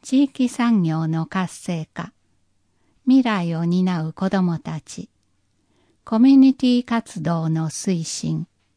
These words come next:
安全で安心なまちづくり。文化芸術とスポーツの振興。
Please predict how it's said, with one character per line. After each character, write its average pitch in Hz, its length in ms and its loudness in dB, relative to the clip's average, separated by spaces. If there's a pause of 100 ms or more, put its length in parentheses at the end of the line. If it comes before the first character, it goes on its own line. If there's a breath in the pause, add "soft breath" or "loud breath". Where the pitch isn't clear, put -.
(920)
安 254 280 2
全 254 320 4
で 240 160 0
安 240 260 2
心 233 380 2
な 202 160 2
ま 190 180 0
ち 220 140 -4
づ 180 180 -2
く 156 160 -8
り。 165 220 -8 (1080)
文 254 260 6
化 175 260 -6
芸 233 300 0
術 214 360 -6
と 190 300 -2
ス - 140 -16
ポ 269 240 0
ー 233 60 -2
ツ - 200 -4
の 160 220 -2
振 196 360 2
興。 165 520 -6